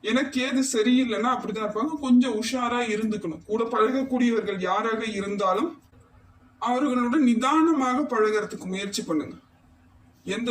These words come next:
விஷயம், வீட்டு விஷயத்த சொல்றது, வீட்டுல நடக்கக்கூடிய பிரச்சனைகளை சொல்லுவது, பிசினஸை பத்தி பேசுறது, பொருளாதாரத்தை பத்தி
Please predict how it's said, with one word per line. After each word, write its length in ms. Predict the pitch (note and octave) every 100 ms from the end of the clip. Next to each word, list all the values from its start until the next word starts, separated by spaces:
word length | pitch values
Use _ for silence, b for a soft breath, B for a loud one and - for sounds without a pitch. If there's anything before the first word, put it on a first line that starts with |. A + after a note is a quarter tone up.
| A3
விஷயம், 320 | A3 B3 A#3 G#3+
வீட்டு 180 | A#3 A#3 G#3
விஷயத்த 380 | G3+ G#3 G3 G3+ G#3
சொல்றது, 360 | G3+ G3+ G3+ G#3 G#3
வீட்டுல 260 | A#3 A3+ G3+ F#3+
நடக்கக்கூடிய 520 | F#3+ G#3 G#3+ G#3+ G3+ G3+
பிரச்சனைகளை 580 | G3 F#3 A#3 G#3+ G3+ F#3 -
சொல்லுவது, 480 | F#3+ G3+ G3 F3 F#3+ G3 - B B B F#3+
பிசினஸை 420 | A3 B3 B3+ A#3+ G#3
பத்தி 160 | G3 G3+ G3
பேசுறது, 520 | G#3 G#3+ G3 F#3 F#3+ G3 - _ _ _ _ _ _ -
பொருளாதாரத்தை 680 | A3+ B3 B3 A3+ G#3+ G#3 G#3
பத்தி 160 | G#3